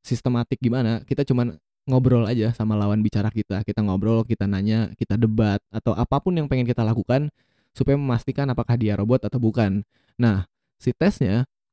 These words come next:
kalau misalnya kita tidak bisa membedakan mana manusia dan mana robot, berarti robot itu menang,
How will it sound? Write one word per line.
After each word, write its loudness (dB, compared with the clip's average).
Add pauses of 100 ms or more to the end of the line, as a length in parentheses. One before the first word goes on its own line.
(280)
kalau 2
misalnya 0
kita -2
tidak 0
bisa -2
membedakan 0
mana 2
manusia 2 (260)
dan 2
mana 0
robot, 0 (220)
berarti 0
robot 2
itu -2
menang, 0